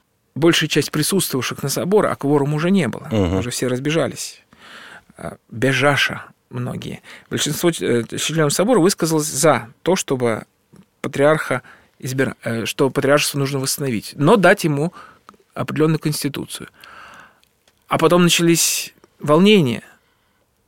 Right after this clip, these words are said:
Speaker 1: Начал выступать Иларион Троицкий, говорить о том, что нам нужно, где бьётся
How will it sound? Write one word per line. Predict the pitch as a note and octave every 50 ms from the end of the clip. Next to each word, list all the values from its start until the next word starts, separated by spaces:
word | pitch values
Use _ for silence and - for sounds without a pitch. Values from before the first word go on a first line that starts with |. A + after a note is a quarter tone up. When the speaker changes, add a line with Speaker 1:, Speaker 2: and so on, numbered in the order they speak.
| _ _ _ _ _ _ _ _ _ -
Speaker 1:
Начал | C3 D#3 D#3+ - - D#3
выступать | D3+ C#3 - D3+ - E3 D3+ -
Иларион | D#3 D3 D3 D#3 D3+ D3+ D3
Троицкий, | D#3 E3 F3 E3+ C#3+ - - - - - - - _ _ _ -
говорить | - A#2 A#2 C3 C3+ - -
о | A#2+
том, | - C#3 C3 B2+
что | - - - B2+
нам | C3 C3+ C3+
нужно, | C3 D3+ F#3+ F#3 D#3+ C#3+ C3+ A#2+
где | A2+ F3 A3
бьётся | G3+ E3 D#3+ F3+ F#3 E3 D#3 - - - D3+ C#3 B2+